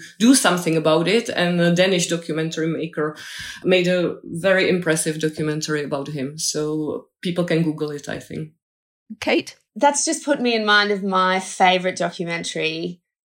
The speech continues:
Speaker 3: around I C L, which is a beautiful film that was made about Judge Moser, who was the president of the I C T R, and he presided over the Military One trial that I was a part of. And in my mind, hands down, he was,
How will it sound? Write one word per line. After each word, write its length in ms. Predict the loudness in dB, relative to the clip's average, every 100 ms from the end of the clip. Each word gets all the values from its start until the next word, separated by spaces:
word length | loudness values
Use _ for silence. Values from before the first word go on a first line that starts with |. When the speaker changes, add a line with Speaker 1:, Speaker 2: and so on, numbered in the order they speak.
| -4
Speaker 3:
around 360 | 0 4 4 4
I 180 | 2
C 200 | 0 0
L, 200 | 4 4
which 200 | 2 -2
is 100 | -2
a 60 | -2
beautiful 600 | -2 -2 0 0 0 -2
film 300 | 0 0 0
that 80 | -2
was 180 | -4 -4
made 640 | 0 2 2 0 -2 -4 -8 -14 -20 _
about 680 | -4 2 4 6 4 0 -6 -8 -20 _ 0
Judge 320 | 4 4 4
Moser, 600 | 2 2 4 6 6 4
who 160 | 0
was 160 | 0 0
the 80 | -4
president 640 | -4 -2 0 0 0 -2
of 120 | -6
the 120 | 0
I 120 | 2 2
C 180 | -2
T 160 | -4 2
R, 340 | 6 6 4 2
and 200 | -2 -4
he 260 | -4 -4
presided 500 | -2 0 4 6 6
over 380 | 2 0 -2 -6
the 80 | -6
Military 400 | -4 -4 -4 -4
One 240 | -4 -4
trial 360 | -4 -2 0 0
that 100 | 2
I 160 | 0 0
was 140 | -4
a 40 |
part 300 | -10 -2 0
of. 320 | 2 0 -4 -6 -14 -20 -10 0
And 380 | 2 2 0 -4 -2
in 160 | -2 4
my 360 | 4 4 0 -4
mind, 340 | 2 2 2
hands 460 | -2 -2 -2 -2 0
down, 380 | 2 2 0
he 480 | -6 -8 -6 -6 -10 -12
was, 460 | -6 -4 -4 -6